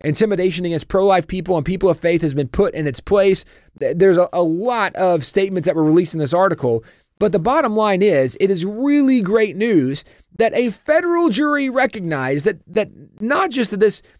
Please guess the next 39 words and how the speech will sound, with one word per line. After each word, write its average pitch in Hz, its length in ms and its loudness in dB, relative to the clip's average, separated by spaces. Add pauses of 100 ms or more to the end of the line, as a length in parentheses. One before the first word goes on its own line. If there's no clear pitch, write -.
(120)
face 220 360 -2
Act 190 200 0
is 147 120 -2
ridiculous, 143 680 -2 (460)
but 226 140 0
that 240 260 0 (160)
what 208 240 0
Mark 262 320 0
Houck 269 300 -2
did 175 440 0
was 208 480 0
not 214 400 -2
a 254 100 0
violation 160 600 -2
of 120 80 -4
this, 147 200 -2
and 226 200 0
the 226 60 2
Justice 247 420 -2
Department 294 540 -2 (300)
was 269 340 2
way 285 580 2
out 269 280 -2
of 214 240 -2
bounds 240 440 0
in 226 140 0
what 226 200 0
they 220 160 2
tried 208 400 0
to 165 80 -2
do. 156 480 0 (400)
A-, - 160 -8
and 208 220 0
as 180 100 2
we've 233 280 0
seen, 233 240 -2
guys, 196 260 2
the 156 120 2
weaponization 151 920 0